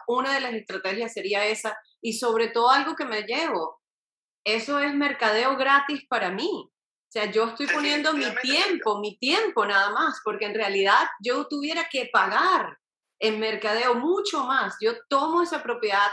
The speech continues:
Speaker 1: me la adjudico, la publicito, la vendo, tengo el resultado después. Puedo ir a otras personas y decirle, "Mira, esto lo hice yo". O sea, es una man-, eh, yo lo veo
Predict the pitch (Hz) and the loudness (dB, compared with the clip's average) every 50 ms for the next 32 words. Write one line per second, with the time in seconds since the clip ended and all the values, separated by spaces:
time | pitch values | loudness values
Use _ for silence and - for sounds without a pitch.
0 | 202 - 214 208 208 214 214 214 208 202 202 202 202 196 214 208 208 233 226 220 | -2 -6 -10 -8 -6 -4 -4 -2 0 0 0 0 -2 -4 -4 -4 -2 -4 -4 -4
1 | - - 220 214 180 - - _ - 233 233 220 220 220 - - 247 240 208 214 | -2 -2 -2 -2 -2 -4 -8 _ 0 4 4 4 4 2 0 -4 -4 -4 -4 -4
2 | 214 220 214 - - 240 226 220 - - 220 208 214 226 226 226 226 226 226 226 | -4 -6 -6 -6 -6 -4 -4 -4 -2 0 0 0 0 2 4 6 6 6 6 6
3 | 233 240 233 226 220 214 220 214 - - _ _ _ - 254 262 277 285 302 330 | 4 2 2 2 0 0 -2 -2 -4 -10 _ _ _ -2 0 0 2 2 2 2
4 | 320 320 302 294 285 277 - - 226 208 202 190 - _ - 262 285 330 359 349 | 2 2 0 0 -2 -2 -4 -4 -6 -6 -6 -8 -8 _ 2 4 6 6 6 6
5 | 277 185 147 160 160 185 190 180 - - 247 277 285 233 - - - - _ _ | 4 2 0 -2 -4 -6 -6 -8 -4 -2 0 2 2 0 -2 -6 -12 -18 _ _
6 | - 247 254 269 320 339 330 277 - - - _ - 254 285 302 262 226 - 214 | -2 0 0 2 2 0 -2 -4 -8 -16 -14 _ -4 -2 0 0 0 0 0 2
7 | 208 202 214 247 269 - 311 294 - - 254 233 233 - 254 269 294 302 285 247 | 2 4 2 2 0 0 -4 -4 -4 -2 -4 -4 -2 -2 -2 0 0 0 2 2
8 | 220 214 214 220 269 277 269 254 226 202 - - - 185 208 277 339 - 175 - | 2 2 2 0 -6 -6 -4 -4 -4 -4 -6 -10 -8 -4 -4 -2 -2 -2 -4 -6
9 | - - _ _ _ _ - 247 294 302 - - - 214 185 190 185 180 190 202 | -8 -12 _ _ _ _ -2 -2 -2 -2 -4 -6 -6 -4 -2 -2 -2 -2 -4 -6
10 | - - 202 180 - 175 180 151 147 - - _ _ - - 185 180 180 220 240 | -6 -6 -6 -4 -2 -2 -4 -4 -4 -8 -14 _ _ -10 -8 -6 -6 -4 -2 -2
11 | 269 277 277 233 - - 220 - - 196 196 220 233 285 302 311 311 330 349 339 | 0 0 -2 -2 -2 -4 -6 -6 -4 0 2 2 2 2 2 0 2 2 2 2